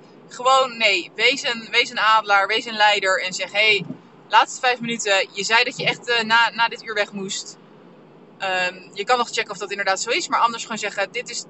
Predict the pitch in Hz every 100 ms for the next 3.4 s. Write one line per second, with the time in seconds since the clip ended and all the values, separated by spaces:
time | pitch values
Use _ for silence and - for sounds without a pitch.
0 | - 359 269 214 226 - 349 339 - 277
1 | - 220 214 214 - - 240 233 294 302
2 | 269 247 240 220 233 226 240 220 214 214
3 | 220 214 208